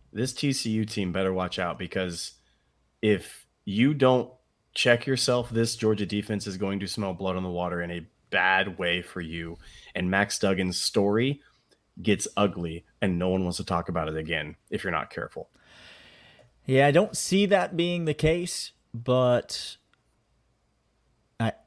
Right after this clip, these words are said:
Speaker 2: I do see, I, I'm s-, I'm, I'm staying away from the spread. None of
Speaker 1: Yeah,
Speaker 2: the money I put on this game
Speaker 1: hundred percent.
Speaker 2: is gonna be on that spread. I don't
Speaker 1: No,
Speaker 2: want
Speaker 1: don't
Speaker 2: any
Speaker 1: touch
Speaker 2: part
Speaker 1: it.
Speaker 2: of that. I do think it could be a close game. I do think Georgia could win in a blowout. I don't see it. I don't see T C U winning this game.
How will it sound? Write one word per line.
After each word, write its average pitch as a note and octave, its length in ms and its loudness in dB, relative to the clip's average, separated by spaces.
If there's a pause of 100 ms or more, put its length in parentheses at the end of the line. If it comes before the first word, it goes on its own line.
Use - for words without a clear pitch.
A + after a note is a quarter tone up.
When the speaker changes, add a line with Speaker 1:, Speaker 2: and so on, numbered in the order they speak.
(180)
Speaker 2:
I G#2+ 180 -2
do B2 280 0
see, G#2+ 920 2
I, A#2 140 -4
I'm B2+ 120 -2
s-, - 160 -4
I'm, B2+ 340 2
I'm B2 120 2
staying F3 300 2
away D3 140 4
from D#3+ 140 -2
the C#3+ 60 2
spread. C3+ 560 2 (160)
None C3 220 2
of D#3 60 6
Speaker 1:
Yeah, - 60 6
Speaker 2:
the C#3+ 60 2
money B2+ 300 4
I A#2 60 6
put B2+ 180 2
on A2+ 120 10
this F#2+ 140 4
game B2+ 120 2
Speaker 1:
hundred B2 80 4
percent. A#2+ 120 2
Speaker 2:
is G#2+ 100 -2
gonna A2+ 160 2
be A2 140 2
on G#2+ 160 2
that G#2 160 0
spread. G#2 640 0 (140)
I A2 80 -4
don't G2 140 -4
Speaker 1:
No, - 80 -2
Speaker 2:
want A2 100 0
Speaker 1:
don't G#2 80 6
Speaker 2:
any G#2 80 4
Speaker 1:
touch A2 160 8
Speaker 2:
part G#2 100 4
Speaker 1:
it. G#2 40 0
Speaker 2:
of G2+ 40 -2
that. G2+ 420 -2
I G2+ 120 -4
do A2 180 -2
think A2 240 -4
it F#2+ 140 -6
could G2+ 180 -2
be G#2 100 2
a G2+ 80 2
close G2+ 300 -2
game. F#2+ 340 2 (360)
I G2+ 80 -2
do G2+ 180 2
think G#2+ 220 0
Georgia A2 260 2
could A#2+ 100 2
win B2 140 4
in B2 100 2
a B2+ 40 2
blowout. C#3 460 2 (840)
I G#2+ 120 -4
don't G#2+ 360 -2
see A2+ 280 0
it. A2+ 180 0
I A2+ 80 0
don't G#2 220 2
see G#2+ 180 -2
T G#2 160 -2
C G2+ 140 -4
U F#2 120 2
winning F2 220 -2
this - 160 -10
game. - 160 -10